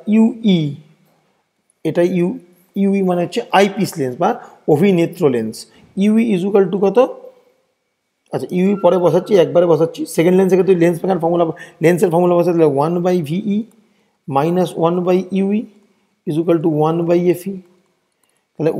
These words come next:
one by ভিই is equal to one by এফই plus one by ইউই। এখানে ইউই negative হবে কারণ রে আবার এদিক দিয়ে যাবে, এদিকে যাবে, আর বস্তু এদিকে আছে, অর্থাৎ one by এফই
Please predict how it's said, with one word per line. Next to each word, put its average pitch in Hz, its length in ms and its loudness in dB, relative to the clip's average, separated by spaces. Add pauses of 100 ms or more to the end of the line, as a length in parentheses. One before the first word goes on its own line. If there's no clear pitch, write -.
(140)
one 175 120 0 (120)
by 185 140 4 (140)
ভিই 170 240 0 (1800)
is 160 140 0
equal 175 220 4 (120)
to 147 80 0 (500)
one 170 120 -2 (120)
by 175 120 2 (280)
এফই 190 260 -2 (520)
plus 165 240 0 (220)
one 175 100 -2 (100)
by 180 100 2 (220)
ইউই। 190 240 -2 (460)
এখানে 160 180 0 (140)
ইউই 190 260 2
negative 175 320 2
হবে 208 120 -2 (120)
কারণ 156 180 -2 (280)
রে 156 120 0 (220)
আবার 180 160 0 (160)
এদিক 165 160 -4 (100)
দিয়ে 185 180 0
যাবে, 180 140 2 (120)
এদিকে 170 300 -4
যাবে, 185 160 0 (800)
আর 147 80 2 (100)
বস্তু 151 180 -6 (100)
এদিকে 180 280 0
আছে, 202 160 -4 (480)
অর্থাৎ 151 240 -4 (240)
one 160 120 -2 (140)
by 160 120 4 (260)
এফই 196 280 -2